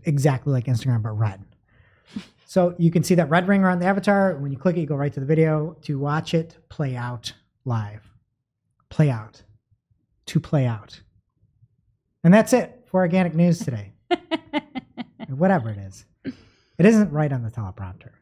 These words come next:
Speaker 1: I can't read it. There's no words here. To play us out? To play us out. What does that mean? I don't know what it means to play us out.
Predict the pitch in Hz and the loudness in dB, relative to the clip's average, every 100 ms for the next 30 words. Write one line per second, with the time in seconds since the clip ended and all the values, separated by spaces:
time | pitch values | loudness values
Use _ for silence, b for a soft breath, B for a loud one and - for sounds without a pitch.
0 | _ _ _ _ _ _ - 170 240 226 | _ _ _ _ _ _ -2 4 6 4
1 | 147 180 147 107 - _ _ _ _ _ | 2 2 2 -4 -20 _ _ _ _ _
2 | - 156 202 196 175 170 156 135 104 - | 2 6 6 6 4 4 2 -6 -8 -12
3 | _ _ _ _ _ _ _ _ _ _ | _ _ _ _ _ _ _ _ _ _
4 | _ _ _ - - 160 160 143 113 120 | _ _ _ -2 2 2 2 0 -4 -6
5 | 233 - _ _ _ _ _ _ _ _ | -6 -10 _ _ _ _ _ _ _ _
6 | _ _ _ _ _ - - - 190 170 | _ _ _ _ _ -6 -2 4 4 2
7 | 123 170 220 262 175 196 262 123 - - | 0 0 2 0 4 4 4 2 -8 -20
8 | _ _ _ _ _ _ _ _ _ - | _ _ _ _ _ _ _ _ _ 4
9 | 269 349 381 349 190 220 359 302 - 175 | 6 6 4 4 4 4 6 4 0 -2
10 | - 233 208 - 226 - - | 4 6 6 6 4 4 -4